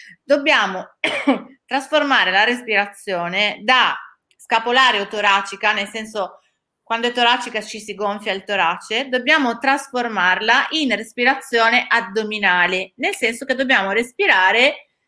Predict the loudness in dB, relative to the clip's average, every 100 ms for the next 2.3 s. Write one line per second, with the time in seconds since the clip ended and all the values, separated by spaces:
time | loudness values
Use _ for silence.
0 | _ -10 -4 -2 0 -2 -4 -6 -4 -2
1 | 0 0 -2 0 2 4 4 2 0 -6
2 | 0 0 0